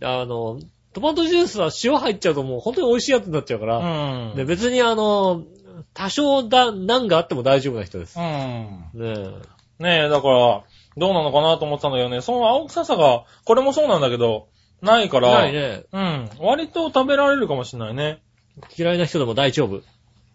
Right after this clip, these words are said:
Speaker 2: そうだね。あの、トマト嫌いな人でも割といけや、いきやすいかもしれない。
Speaker 1: うん。
Speaker 2: うん。
Speaker 1: でも、しかもね。
Speaker 2: まあ、トマト嫌いな人はあえて食わないとは思うけどね。
Speaker 1: うん。スナックとしてはさ、
Speaker 2: うん。
Speaker 1: ねえ、なんとなくトマトだからさ、体に良さそうな気もするし、みたいなさ。<laughs>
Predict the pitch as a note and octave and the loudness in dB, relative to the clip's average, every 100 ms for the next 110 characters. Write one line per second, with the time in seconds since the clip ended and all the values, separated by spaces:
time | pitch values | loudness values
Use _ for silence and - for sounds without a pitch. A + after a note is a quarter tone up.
0 | - - C4 A3+ D#3+ D#3 D#3+ E3 D#3 D3 | -20 0 4 6 6 6 6 6 6 4
1 | C4 E4+ A#3+ - G3 G3+ G3+ G#3+ F3+ C#3 | 2 2 2 2 2 2 0 0 0 4
2 | D3 F#3+ G#3 G3+ F3 E3 G3+ G3+ G3 E3+ | 4 4 2 2 0 -2 2 6 4 2
3 | F3 C4 C4 G#3+ B2+ A#2 G#2 F#2 - D#3+ | 0 0 0 0 -2 -4 -12 -14 -10 -8
4 | D#3+ G2 - D#3 D3+ B2+ G2 E2+ - F3 | -6 -10 -14 -10 -8 -8 -10 -14 -18 -4
5 | A3+ G3+ D3+ - B3+ F#3 G3 G#3+ C4 D#4 | -2 -2 -4 -4 -2 4 6 6 6 4
6 | A3 F3+ F#3 F#3 D#3+ C#4+ F3+ C3+ D#3+ F3+ | 4 4 4 4 6 4 2 2 4 6
7 | C#3 A#2 G#2 A2 F2+ A2+ F3+ F3+ _ - | 4 2 -2 -6 -8 -6 -8 -10 _ -16
8 | C#3 A2+ A3 C4+ C4+ - F3 - A#2 C#3+ | -14 -8 -2 -2 -2 -4 -4 -2 -2 0
9 | A#2+ - D3+ B2 E2+ D3 F#3 D3 G#2 B2+ | 0 -2 -10 -10 -10 -2 2 2 -2 -10
10 | D3+ F#3+ A3+ C#4 G#3 F#3+ A#3+ A#3 E3+ C3+ | -6 -6 -2 -4 -4 -4 -2 0 0 0
11 | B2 G#2+ A#2+ - D#3+ F#3 F#3 E3 G#3 G3 | -2 -2 -4 -2 -2 -2 -2 -4 -6 -4
12 | F#3 C#3+ D#3 F3 E3+ B2+ A2 G2+ G#2 G2 | -4 -2 -4 -4 -6 -6 -6 -6 -8 -10
13 | - | -12